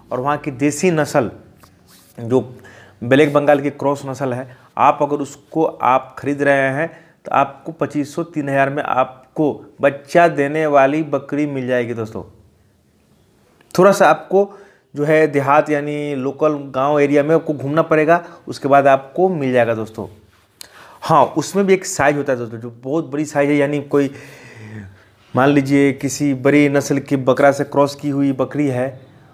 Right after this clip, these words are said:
तो उससे क्या होगा दोस्तों, उस थोड़ा सा रेट महंगा जाएगा। मगर हाँ, नॉर्मल जो है दोस्तों, तीन हज़ार से चार हज़ार के अंदर आपको बकरी जो है मिल जाती है। दोस्तों, क्यों हमने कई बार ख-, कितनी बार हमने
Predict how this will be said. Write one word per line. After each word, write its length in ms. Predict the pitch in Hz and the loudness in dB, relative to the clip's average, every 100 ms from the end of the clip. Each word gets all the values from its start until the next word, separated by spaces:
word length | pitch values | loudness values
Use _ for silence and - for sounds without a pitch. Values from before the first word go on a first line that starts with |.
| - - | -20 -6
तो 60 | 139 | -6
उससे 220 | - 180 | 2 2
क्या 140 | 180 | 6
होगा 120 | 170 165 | 6 6
दोस्तों, 260 | 160 160 | 2 -2
उस 100 | 151 | -2
थोड़ा 80 | 160 | -2
सा 400 | 160 156 139 135 - | 2 0 0 -8 -10
रेट 260 | 131 147 - | -6 -6 -6
महंगा 360 | 135 123 139 | -8 -6 -2
जाएगा। 380 | 151 151 147 165 170 - _ - | 2 4 4 2 -2 -14 _ -4
मगर 160 | 151 | 0
हाँ, 100 | 151 | 0
नॉर्मल 420 | 127 143 160 190 185 | 0 0 2 2 2
जो 160 | 175 | 2
है 180 | 160 165 | 4 2
दोस्तों, 240 | 156 147 165 | 0 -4 -8
तीन 240 | - 156 | -6 -4
हज़ार 180 | 147 147 | 2 2
से 200 | 143 - 160 | 0 -6 -4
चार 240 | 147 135 | -2 -2
हज़ार 160 | 139 135 | -2 -2
के 100 | 135 | -2
अंदर 300 | 131 131 123 - - | -2 -4 -6 -14 -4
आपको 500 | - 127 127 - 151 147 127 | 2 2 0 -6 -4 -2 -2
बकरी 360 | 123 - 151 | -6 -2 -2
जो 120 | 143 | -2
है 160 | 127 135 | -4 -6
मिल 240 | 143 127 131 | -6 -4 0
जाती 240 | 120 117 | 0 0
है। 100 | 113 | -4
दोस्तों, 280 | 104 98 95 - - _ _ _ _ _ _ - | -6 -6 -10 -10 -18 _ _ _ _ _ _ 2
क्यों 120 | 180 | 4
हमने 180 | 170 185 | 6 2
कई 240 | 180 160 160 | 4 4 6
बार 260 | 156 160 - | 6 4 0
ख-, 180 | - 123 - _ _ _ | -10 -12 -14 _ _ _
कितनी 280 | 147 170 175 | -6 -2 2
बार 240 | 147 147 | 4 4
हमने 320 | 143 143 156 | 2 -4 -8